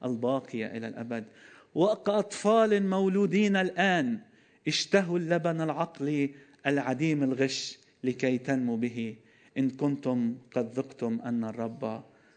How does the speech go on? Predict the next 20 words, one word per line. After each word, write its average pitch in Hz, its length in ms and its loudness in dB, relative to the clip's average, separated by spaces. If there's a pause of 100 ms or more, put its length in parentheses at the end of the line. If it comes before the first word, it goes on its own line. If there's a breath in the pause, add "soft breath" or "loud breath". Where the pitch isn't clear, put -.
(100)
صالح." 117 640 -6 (720 soft breath)
هل 190 140 2
هيدي 180 280 0
الأيام 147 420 0
عم 127 200 -2
نجلس 127 400 -4
عند 120 260 -6
أقدام 127 360 -4
الرب؟ 117 360 -4 (1600 soft breath)
عم 131 120 2
نجلس 165 380 0
عند 143 200 -2
أقدام 143 360 -2
الرب 139 260 -2
يسوع 131 320 -4
المسيح 127 400 -4
حتى - 460 -6 (480 loud breath)
نتعلم 139 480 -2
كلمة، 123 360 -4 (280)
كلمته، 131 420 -2